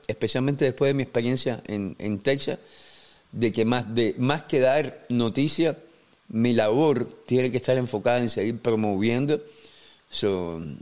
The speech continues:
so eso de dar noticias, que uno tiene que hacerlo, porque es parte de lo que uno hace.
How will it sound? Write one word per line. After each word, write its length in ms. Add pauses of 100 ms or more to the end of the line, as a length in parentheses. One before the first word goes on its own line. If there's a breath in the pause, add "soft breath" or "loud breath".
so 240
eso 160
de 100
dar 140
noticias, 520 (240)
que 100
uno 200
tiene 220
que 80
hacerlo, 480
porque 200
es 60
parte 340
de 100
lo 100
que 60
uno 240
hace. 240